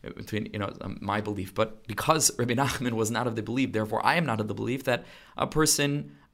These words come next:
is, uh, is, is defined by where their soul is rooted. Rabbi Nachman believed that you can,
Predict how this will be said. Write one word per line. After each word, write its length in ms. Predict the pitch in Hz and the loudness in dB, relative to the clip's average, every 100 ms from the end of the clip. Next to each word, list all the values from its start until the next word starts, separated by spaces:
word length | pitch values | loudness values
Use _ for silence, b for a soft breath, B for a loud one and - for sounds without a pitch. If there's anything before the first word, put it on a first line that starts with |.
| _ 143 | _ 2
is, 380 | 139 131 120 | 4 4 4
uh, 280 | 123 113 113 - | 4 4 2 2
is, 260 | 120 117 - | 0 0 0
is 260 | 117 107 | 0 0
defined 640 | 117 - 123 135 131 92 95 | -2 -2 2 4 2 0 -2
by 140 | 104 | 0
where 240 | 101 113 120 | 0 2 2
their 120 | 104 | 2
soul 440 | - - 123 127 | 2 2 2 0
is 120 | 110 | -4
rooted. 400 | 104 113 151 131 | -4 -2 0 0
Rabbi 200 | 104 104 | -2 0
Nachman 320 | 123 143 135 123 | 0 0 -2 -2
believed 320 | 127 151 120 | -2 -2 -4
that 120 | 127 | -8
you 80 | 107 | -8
can, 240 | 120 117 | -8 -8